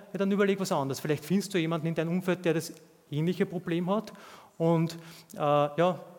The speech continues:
mit dir einfach gemeinsam die Sache angeht. Ich hab gesagt, ich bin ein sehr, ja, wie soll ich sagen, ein gestresster Mensch teilweise. Ähm, und ich hab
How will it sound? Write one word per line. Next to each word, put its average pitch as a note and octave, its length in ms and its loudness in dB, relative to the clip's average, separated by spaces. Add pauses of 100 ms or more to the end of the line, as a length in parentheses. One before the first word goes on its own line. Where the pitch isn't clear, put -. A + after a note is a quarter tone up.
(280)
mit E3 220 -4
dir F3 180 6
einfach F3 180 0
gemeinsam F3 480 -2
die - 80 -10
Sache B2 380 -4
angeht. G#2+ 440 -8 (2000)
Ich F3 120 6
hab F3 160 10
gesagt, F3 440 6
ich F#3+ 120 -2
bin D#3+ 200 2
ein D#3 120 8
sehr, D3+ 380 4 (1600)
ja, A#2+ 160 -8
wie A#2 80 -8
soll B2 180 -4
ich A#2 60 -6
sagen, B2 280 -8 (340)
ein C#3 80 -6
gestresster - 460 0
Mensch E3+ 260 0
teilweise. F3 540 4 (720)
Ähm, D3 580 2
und D#3 320 -2 (1000)
ich D3+ 120 0
hab D#3 180 6